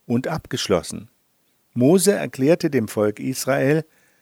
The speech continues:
in fünften Mose zweiunddreißig in den Versen sechsundvierzig und siebenundvierzig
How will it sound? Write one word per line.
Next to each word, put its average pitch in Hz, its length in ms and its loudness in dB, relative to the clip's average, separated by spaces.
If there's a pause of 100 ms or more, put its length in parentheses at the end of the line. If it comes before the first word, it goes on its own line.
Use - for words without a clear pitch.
(160)
in 127 220 2
fünften 180 500 -2
Mose 123 400 2
zweiunddreißig 113 1120 0 (400)
in 123 160 -2
den 110 160 0
Versen 117 460 0
sechsundvierzig 143 1080 -2
und 104 160 -4
siebenundvierzig 139 920 -4